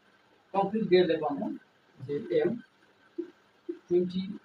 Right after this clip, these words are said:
grade, জি আর এ ডি grade, টোয়েন্টি grade, সেটা আমরা হচ্ছে এক is to one point five is to three। আমরা এই রেশিওতে এই কাস্টিংগুলো করব এবং এটা হচ্ছে ব্রিক চিপস, ব্রিক চিপস দিয়ে আমরা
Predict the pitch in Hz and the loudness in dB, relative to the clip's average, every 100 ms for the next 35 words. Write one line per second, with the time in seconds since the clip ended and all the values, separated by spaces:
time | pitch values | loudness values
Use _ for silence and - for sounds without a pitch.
0 | _ - 175 151 - - - - _ _ | _ 0 0 0 -4 -20 -20 -20 _ _
1 | _ _ _ _ - 151 165 - - 147 | _ _ _ _ -10 -6 -6 -6 -6 -6
2 | 151 156 143 165 214 - _ _ _ 143 | -8 -10 -8 -6 -8 -12 _ _ _ -14
3 | 151 139 135 139 175 - - _ _ _ | -8 -6 -4 -6 -6 -12 -20 _ _ _
4 | - 156 151 147 214 - - _ - 160 | -10 -6 -4 -6 -6 -10 -16 _ -10 -4
5 | 147 147 147 156 165 147 151 - 180 226 | -4 -4 -8 -6 -4 -4 -4 -8 -6 -4
6 | 339 - 349 - 151 - 160 - 156 180 | -4 -6 -10 -6 -8 -4 -6 -4 -4 -4
7 | 185 - - _ - - 214 269 _ - | -6 -14 -20 _ -16 -8 -8 -8 _ -4
8 | - - 123 - _ - 156 147 165 185 | -2 -2 -2 -6 _ -12 -4 -2 2 2
9 | 196 - 190 240 320 - - 156 165 156 | 2 -2 0 0 -2 -6 -2 0 2 0
10 | 175 170 175 170 170 190 311 - - 165 | 0 2 2 4 2 2 -2 -4 -6 2
11 | 151 151 156 170 165 160 156 190 170 214 | 4 4 2 0 0 0 2 4 6 4
12 | - 175 - - - _ _ 147 208 208 | 6 4 2 -8 -16 _ _ 4 4 6
13 | 180 151 165 156 | 2 4 2 2